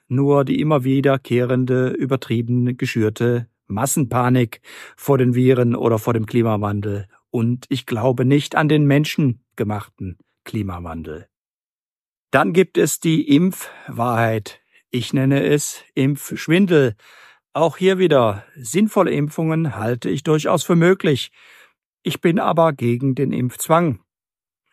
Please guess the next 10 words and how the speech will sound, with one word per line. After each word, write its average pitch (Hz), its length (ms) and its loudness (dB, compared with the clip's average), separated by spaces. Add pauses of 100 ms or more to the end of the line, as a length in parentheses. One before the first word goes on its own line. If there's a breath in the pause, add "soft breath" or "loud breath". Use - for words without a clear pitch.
(120)
Und 202 220 -4
ich 180 180 -2
bin 185 160 2
schockiert 196 600 -2 (140)
über 147 180 0
die 131 120 0
mangelnde 151 540 2
Bereitschaft, 117 800 -2 (260 soft breath)
geeignete 147 640 0
Informationen 156 960 2